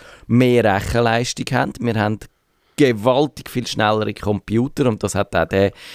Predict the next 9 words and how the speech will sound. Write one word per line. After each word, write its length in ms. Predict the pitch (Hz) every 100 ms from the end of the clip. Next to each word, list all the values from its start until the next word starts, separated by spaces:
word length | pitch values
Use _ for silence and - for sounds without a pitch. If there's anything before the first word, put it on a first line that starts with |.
| - -
Mann 280 | 107 110
von 180 | 110 104 -
Töckel 400 | - 143 - 160 -
gesagt. 460 | - 120 131 -
Das 120 | 117
ist 200 | 107 -
der, 240 | 95 101 101
der 120 | 104
die 320 | 98 104 104